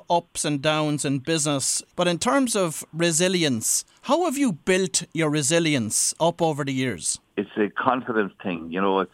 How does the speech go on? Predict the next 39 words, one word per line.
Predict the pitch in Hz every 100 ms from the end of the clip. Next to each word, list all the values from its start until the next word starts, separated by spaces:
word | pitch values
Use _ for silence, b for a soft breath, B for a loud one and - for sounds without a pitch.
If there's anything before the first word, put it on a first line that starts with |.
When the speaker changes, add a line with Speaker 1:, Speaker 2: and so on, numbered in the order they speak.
| _
Speaker 2:
if | 95 92 -
you're | 95 92 82 -
self-confident, | 110 104 117 110 98 98 98 90
if | 85
you | 87
can | 80 95 90 85 82 - B B _ _ _ -
believe | 98 104 110
in | 101
yourself, | 98 92 - 101 92 -
if | -
you | 80 76 -
can | 92 87 82 76
believe | 85 90 101 92
in | 98
the |
people | 80 - 92 92
around | 90 95 95
you, | 87 90 87 B B B -
and | - 95 87 80 - _ _
you, | 98 98 90 90 - - - - -
uh, | 147 160 92
use | 90 87 101 101 82
your | 92
own | 95 101 90
judgment | 78 107 98 95 82
and | 87
your | 85 87
own | 87
conscience | 85 110 110 - 87 -
to | 87
make | 90 -
a |
decision, | 85 82 98 90 82 - B B B _
then, | 101 95 85 - _ -
you |
know, | 95 90 87 - - -
that's, | 92 - - -
that's, | 85 - -
uh, | 92 90 82 82